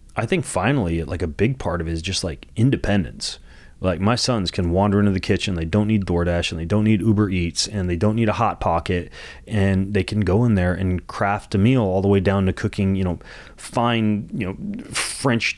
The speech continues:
dinners for mom and I on our anniversary. They, they select a different room of the house each year for our anniversary. We've been married twenty-one years. They've been doing this for about eleven years.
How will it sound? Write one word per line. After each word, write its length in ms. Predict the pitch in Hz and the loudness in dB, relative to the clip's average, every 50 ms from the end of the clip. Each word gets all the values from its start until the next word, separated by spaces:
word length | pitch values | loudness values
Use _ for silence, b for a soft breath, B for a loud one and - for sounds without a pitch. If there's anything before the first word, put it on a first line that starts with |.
| - 104 | -6 0
dinners 320 | 95 113 120 120 110 101 | 2 2 2 4 2 0
for 140 | - - 107 | 0 0 2
mom 260 | 98 98 110 127 135 | 2 4 2 2 2
and 80 | 127 107 | 0 0
I 120 | 95 95 95 | -2 -2 -2
on 80 | 95 | -2
our 140 | 95 95 - 110 | -2 -2 0 0
anniversary. 680 | 107 107 107 95 92 101 120 123 - - 78 69 71 | 0 2 2 2 2 2 2 2 0 -2 -4 -6 -4
They, 160 | 80 90 90 | -2 -2 0
they 160 | 87 87 98 95 | 2 2 0 0
select 380 | - - 107 104 104 101 - | 0 -2 0 0 0 0 0
a 60 | 117 | 0
different 320 | 95 95 - 110 92 82 85 | 0 0 0 -2 -2 2 2
room 160 | 98 104 107 | 4 4 4
of 80 | 92 87 | 4 4
the 100 | 92 87 | 2 2
house 240 | 101 101 87 - | 2 0 0 0
each 160 | 101 90 - - | 0 0 2 2
year 180 | 101 98 95 | 4 4 4
for 140 | - - 92 | 4 4 2
our 100 | 87 85 | 2 4
anniversary. 580 | 90 95 92 90 82 87 92 90 - - 78 76 | 2 2 2 2 2 2 2 2 2 -2 -2 -2
We've 80 | 80 | -2
been 100 | 85 90 | 0 2
married 240 | 95 95 90 87 80 | 2 2 2 0 0
twenty-one 400 | - - 110 107 107 104 101 98 | 0 2 2 4 4 4 4 4
years. 260 | 92 90 90 87 85 | 4 4 4 4 2
They've 100 | 90 87 | 2 2
been 120 | 90 87 82 | 2 2 2
doing 140 | 90 90 | 2 2
this 100 | 90 87 | 2 0
for 120 | - - 90 | -2 -2 0
about 100 | 87 85 | 0 2
eleven 280 | 85 87 87 87 90 | 2 2 2 4 4
years. 400 | 90 87 87 87 82 80 78 - | 2 4 4 4 2 2 0 -2